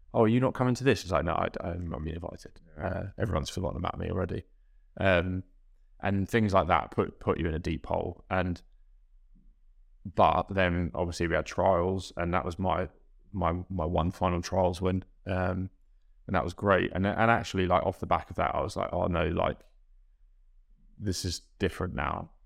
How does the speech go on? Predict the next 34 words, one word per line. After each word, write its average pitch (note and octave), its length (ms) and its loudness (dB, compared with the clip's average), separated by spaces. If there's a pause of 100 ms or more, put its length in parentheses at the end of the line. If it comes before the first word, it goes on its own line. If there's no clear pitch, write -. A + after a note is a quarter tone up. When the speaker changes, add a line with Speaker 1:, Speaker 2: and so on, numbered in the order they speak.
(100)
Speaker 1:
And F2+ 400 -4 (720)
we G2+ 140 0
got, F#2 340 4 (100)
me F#2+ 180 2
and F2+ 80 -2
Johnny F2+ 240 4
got F2 160 -2
put - 140 0
in E2 80 0
a E2 60 -2
quad F#2 440 -2 (600)
with F2 440 0 (200)
Jack - 420 -2
and, F2+ 320 -4
uh, F2+ 200 0
Jack F2 220 0
Beaumont E2+ 280 0
and F2 80 -4
Tom F2+ 180 -4
Barras, F#2 480 0 (260)
and F2+ 360 -4 (640)
we G2+ 80 -4
went F2+ 220 4
to - 100 -8
the E2+ 80 -2
first E2 320 2
World E2+ 180 2
Cup E2 280 2
and F2+ 60 -4
we F2 60 -2
won F2+ 140 -2
a - 20 -2
bronze F2 280 -2
medal. F2+ 420 -2